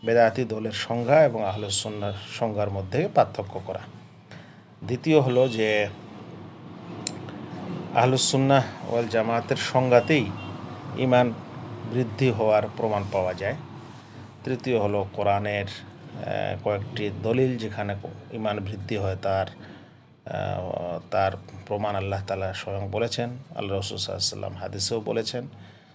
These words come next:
সালাফদের ভুরি ভুরি উক্তি আছে, আমি সেগুলো নোট করে নিই।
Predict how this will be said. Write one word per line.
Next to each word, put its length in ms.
সালাফদের 520
ভুরি 240
ভুরি 220
উক্তি 380
আছে, 300
আমি 180
সেগুলো 540
নোট 180
করে 180
নিই। 120